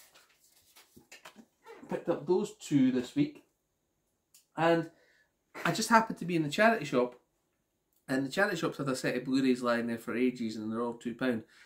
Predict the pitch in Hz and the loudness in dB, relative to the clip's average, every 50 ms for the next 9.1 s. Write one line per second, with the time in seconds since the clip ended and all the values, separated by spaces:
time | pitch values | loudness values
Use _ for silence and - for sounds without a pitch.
0 | _ _ _ _ _ 123 120 - - _ _ _ _ _ _ _ _ _ _ - | _ _ _ _ _ -2 -2 -2 -4 _ _ _ _ _ _ _ _ _ _ -4
1 | 147 147 143 - - - 123 123 120 117 117 117 117 117 117 117 113 113 110 110 | -4 -2 -2 -4 -6 -4 -2 -2 0 0 0 -2 -2 -2 -2 -2 -2 -2 -2 -4
2 | 107 127 120 120 120 113 - - - 107 107 113 110 110 120 120 117 - _ - | -2 -2 0 0 0 0 -2 -4 -4 -4 -4 -4 -4 -4 -4 -4 -6 -6 _ -8
3 | 123 120 123 - 117 113 117 117 117 113 - - 135 123 123 127 127 127 123 123 | -8 -8 -6 -4 -4 -4 -4 -4 -6 -8 -8 -6 -4 -2 -2 -2 -2 -2 -4 -6
4 | - - - _ _ _ _ _ _ _ _ _ _ _ _ _ _ _ _ _ | -8 -18 -20 _ _ _ _ _ _ _ _ _ _ _ _ _ _ _ _ _
5 | _ _ _ - 147 190 202 - - 190 190 185 - - 151 143 143 - 135 127 | _ _ _ -4 -4 -2 -4 -2 0 0 0 0 0 -4 -6 -6 -4 -4 -4 -4
6 | 127 127 - - 147 131 - 135 156 - - - - 190 - - 160 143 143 175 | -4 -6 -6 -8 -10 -8 -6 -4 -4 -4 -6 -4 -4 -4 -4 -4 -8 -8 -6 -4
7 | 190 175 139 123 143 143 - - - _ _ _ _ _ _ _ _ _ _ - | -2 -2 0 -2 -4 -6 -10 -14 -16 _ _ _ _ _ _ _ _ _ _ -2
8 | 151 147 143 143 135 143 143 - 175 160 160 - - 214 226 254 240 185 127 107 | -2 0 0 0 0 -2 -4 -2 -2 -4 -4 -2 -4 -2 -2 -2 -2 -2 -2 -4
9 | 107 | -6